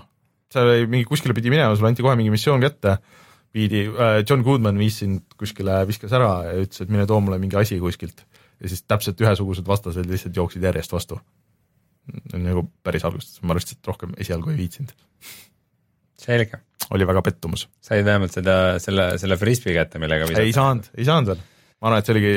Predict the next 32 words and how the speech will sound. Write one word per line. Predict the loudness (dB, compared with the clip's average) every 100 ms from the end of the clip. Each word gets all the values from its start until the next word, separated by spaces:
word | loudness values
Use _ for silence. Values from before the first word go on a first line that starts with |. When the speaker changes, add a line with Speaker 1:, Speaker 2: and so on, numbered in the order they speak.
| 4
Speaker 1:
esi-, | 4 2
esimene | 2 4 4
see | 4 4
nii-öelda | 4 2
tutorial'i | -2 0 2 2 0
missioon, | 0 2 4
aga | 2
see | 2 0
oli | 0
lihtsalt | -2 -2 0
nii | 2
fucking | 0 -4 0
igav, | 0 0 -2
et | -6
ma | -6
ei | -6
viitsinud. | -6 -8 -10 _ _ _ _ _
Speaker 2:
No | -2
see | 2
on | 2
päris | 2 4
igav | 4
mäng | 2 2
ka. | 0 -2 -6
Speaker 1:
Jah. | -6 -6 -14 -10 -8 -10 -12 -18 -20 -6 0
Vaat. | 0 -2 -16 -18 -20 -8
Speaker 2:
Ma | 0 2
mängisin | 4 2 2 2
siis | 2
natukene | 2 0 -2 0 2 4 4
Eesti | 4 2 0 0
mängu, | 2 2 0